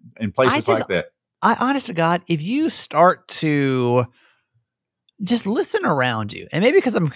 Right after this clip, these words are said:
Speaker 2: become more germophobic during the, the pandemic, but just listen to how many people are coughing on the airplane.
Speaker 1: I know.
Speaker 2: I, covid or not,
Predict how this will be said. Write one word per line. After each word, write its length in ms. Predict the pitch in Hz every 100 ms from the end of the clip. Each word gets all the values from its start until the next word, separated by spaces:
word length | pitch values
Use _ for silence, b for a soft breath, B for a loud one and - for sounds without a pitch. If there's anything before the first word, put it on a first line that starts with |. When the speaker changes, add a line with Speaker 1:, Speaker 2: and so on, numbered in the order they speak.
| 147
Speaker 2:
become 200 | 143 135
more 220 | 127 139
germophobic 580 | 131 127 117 123 123 120
during 300 | 120 117 123
the, 300 | 123 127 - -
the 80 | 123
pandemic, 460 | 127 123 123 131
but 100 | 156 175
just 180 | 185
listen 260 | 202 233 392
to 60 | 220
how 200 | 131 156
many 200 | 151 131
people 320 | 135 135 135
are 160 | 123
coughing 560 | - - 117 110 117 107
on 160 | 113 104
the 120 | 104
airplane. 400 | 107 127 120 120 - B
Speaker 1:
I 80 | 131
know. 80 | 165
Speaker 2:
I, 140 | 269 -
covid 380 | - 277 349 277
or 100 | 151
not, 460 | 123 113 90 -